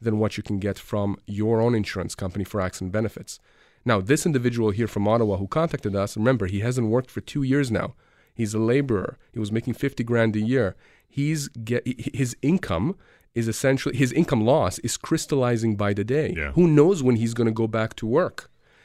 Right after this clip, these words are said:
Speaker 1: So he's entitled to advance a claim against the insurance company, well, against the individual who caused the accident, and that person's insurance company would respond here.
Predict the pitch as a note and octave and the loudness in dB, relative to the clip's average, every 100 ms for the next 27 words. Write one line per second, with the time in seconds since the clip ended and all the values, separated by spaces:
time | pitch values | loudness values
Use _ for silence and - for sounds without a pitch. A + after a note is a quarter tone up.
0 | _ - C#3+ G#3+ A3 D#3+ F#3 F#3 - C3 | _ -2 0 2 0 2 2 2 2 0
1 | A#2+ C#3+ F3 - - E3+ F3 C#3 C#3 C3+ | 2 0 0 -2 -2 0 2 2 2 2
2 | C3+ - G3 A#3 - B2 G2+ A#2+ C#3+ A#2 | 0 2 0 0 0 -2 0 -2 0 2
3 | A2 A#2 - A#2+ A2 A#2+ F3 B2 A2 B2 | 2 0 2 2 4 2 2 2 0 0
4 | - C3 G#2 G#2+ G3 - G#2+ B2 - - | 0 -2 0 0 -2 -4 -2 -2 -2 -12
5 | - D#3 D3 C#3+ D#3+ - E3 D#3 D3 B2+ | -4 0 0 2 0 0 -2 0 -2 -2
6 | A#2+ F#3+ F3 - B2 C3 B2+ B2 B2 - | 0 -2 0 -2 -2 0 0 0 -2 -4
7 | D#3 F#3 A#2+ F#2+ | -2 -2 -2 -6